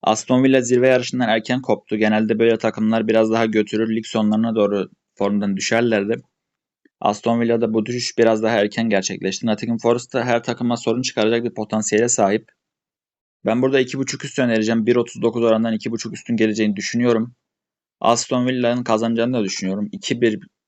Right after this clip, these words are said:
üç bir biter gibi. Ligimizde bir diğer maç Fenerbahçe Kasımpaşa. Fenerbahçe çok fazla korner atan bir takım. Özellikle iç sahada.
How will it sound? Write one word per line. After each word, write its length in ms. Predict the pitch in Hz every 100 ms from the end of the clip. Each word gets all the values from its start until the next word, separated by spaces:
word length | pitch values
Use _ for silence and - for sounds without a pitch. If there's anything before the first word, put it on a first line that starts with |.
| -
üç 300 | 123 127 -
bir 180 | 107 98
biter 240 | 98 107
gibi. 280 | 104 92 98 - _ _ _ _ _ _ _ _ _ _ _ _ _ _ _ -
Ligimizde 720 | 110 113 123 123 127 143 143
bir 100 | 139
diğer 200 | 139 135
maç 220 | 135 135 -
Fenerbahçe 440 | 123 127 127 -
Kasımpaşa. 580 | - 110 131 117 110 120
Fenerbahçe 640 | 117 113 127 123 - 139 139
çok 200 | 135 -
fazla 280 | 127 123
korner 280 | 127 123 120
atan 240 | 117 127 127
bir 60 |
takım. 240 | 104 98 107
Özellikle 360 | 104 110 113
iç 140 | 113 -
sahada. 520 | 117 107 104 120